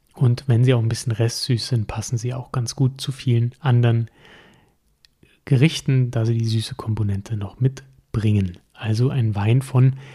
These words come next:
relativ hoher Qualität. Natürlich sagt der Zuckergehalt, der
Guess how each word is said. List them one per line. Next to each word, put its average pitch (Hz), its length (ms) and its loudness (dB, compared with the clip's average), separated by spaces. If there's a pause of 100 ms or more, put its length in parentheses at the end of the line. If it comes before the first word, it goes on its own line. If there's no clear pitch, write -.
(440)
relativ 117 540 2
hoher 110 380 0
Qualität. 113 920 -2 (1500)
Natürlich 117 380 0
sagt - 220 -6
der - 100 -20
Zuckergehalt, 117 580 -2
der 104 300 -6